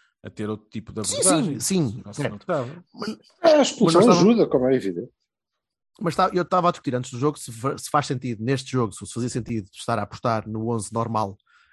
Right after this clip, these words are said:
Speaker 2: eh, ganhar o jogo e descansar a malta, ou se valia a pena arrancar de início logo com três, quatro, cinco peças diferentes. Lá está, nos jogos de duzentos e setenta minutos. Eh,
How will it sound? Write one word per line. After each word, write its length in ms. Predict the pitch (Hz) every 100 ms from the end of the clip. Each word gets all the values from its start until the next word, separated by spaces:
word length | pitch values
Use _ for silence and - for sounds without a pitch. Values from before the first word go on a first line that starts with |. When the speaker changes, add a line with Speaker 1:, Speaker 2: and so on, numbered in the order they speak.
| _
Speaker 2:
eh, 520 | 117 107 110 107 107 -
ganhar 360 | 123 135 127 127
o 40 |
jogo 280 | 110 120 101
e 40 |
descansar 340 | 110 - 113 104
a 40 |
malta, 260 | 104 139 202 - -
ou 140 | 139
se 180 | - -
valia 380 | 139 147 156 151
a 40 |
pena 360 | 147 160 165 160
arrancar 380 | 151 156 160 151
de 80 |
início 320 | 160 160 - 156
logo 200 | 160 156
com 840 | 160 160 165 165 170 170 165 160 151
três, 360 | - 147 151 -
quatro, 400 | - 131 135 -
cinco 240 | 151 143
peças 220 | - - 139
diferentes. 340 | 139 151 156 _ - -
Lá 100 | 131
está, 220 | 139 104
nos 200 | 110 110
jogos 320 | 135 123 120
de 100 | 127
duzentos 400 | 123 110 131 123
e 20 |
setenta 200 | 113 131
minutos. 280 | 135 110 - _ _ - - - _
Eh, 260 | 127 117